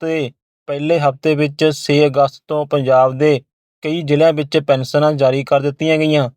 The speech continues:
ਹੁਣ ਤੱਕ ਪੰਜਾਬ ਦੇ ਦਸ ਤੋਂ ਗਿਆਰਾਂ ਜ਼ਿਲ੍ਹਿਆਂ ਵਿੱਚ ਪੈਨਸ਼ਨਾਂ ਜਾਰੀ ਹੋ ਚੁੱਕੀਆਂ ਨੇ। ਇਹ ਪੈਨਸ਼ਨਾਂ ਲਾਭਪਾਤਰੀਆਂ ਦੇ ਬੈਂਕ ਖਾਤੇ ਵਿੱਚ ਪਾ ਦਿੱਤੀਆਂ ਗਈਆਂ ਨੇ।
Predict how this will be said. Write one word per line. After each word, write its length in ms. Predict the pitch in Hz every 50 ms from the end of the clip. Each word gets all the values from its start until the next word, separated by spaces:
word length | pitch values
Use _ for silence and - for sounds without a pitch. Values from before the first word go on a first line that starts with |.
| _ _ _ _ _ _ _ _ _ _
ਹੁਣ 320 | 143 151 165 170 160 123 117 - _ _ _
ਤੱਕ 280 | - 147 143 143 - 156
ਪੰਜਾਬ 520 | - - - 139 131 139 135 139 143 147 147
ਦੇ 140 | 143 151 147
ਦਸ 320 | 123 117 127 131 135 139 - _
ਤੋਂ 140 | 156 156
ਗਿਆਰਾਂ 340 | 151 139 139 131 131 135 139 139
ਜ਼ਿਲ੍ਹਿਆਂ 260 | 135 143 147 156 147
ਵਿੱਚ 200 | 143 143 139 156
ਪੈਨਸ਼ਨਾਂ 480 | 143 - 139 131 127 - - 143 147 143
ਜਾਰੀ 320 | 131 131 127 127 131 139
ਹੋ 120 | 139 143 143
ਚੁੱਕੀਆਂ 400 | 147 147 143 - 156 151 156 151
ਨੇ। 180 | 151 143 127 - _ _ _ _ _ _ _ -
ਇਹ 260 | - 143 143 160 165
ਪੈਨਸ਼ਨਾਂ 520 | 147 - 147 139 135 - - 151 151 151 151
ਲਾਭਪਾਤਰੀਆਂ 760 | 139 127 127 139 147 - - 156 147 143 - 156 156 156 151
ਦੇ 100 | 156 156 147 127
ਬੈਂਕ 380 | 131 127 127 131 131 - 165 147 -
ਖਾਤੇ 420 | - 131 120 113 - - 143 143
ਵਿੱਚ 180 | 135 139 135 151 143 - _
ਪਾ 180 | - 123 123 123
ਦਿੱਤੀਆਂ 340 | 131 131 131 - 151 160 156
ਗਈਆਂ 300 | 156 156 151 156 156 156
ਨੇ। 180 | 156 160 156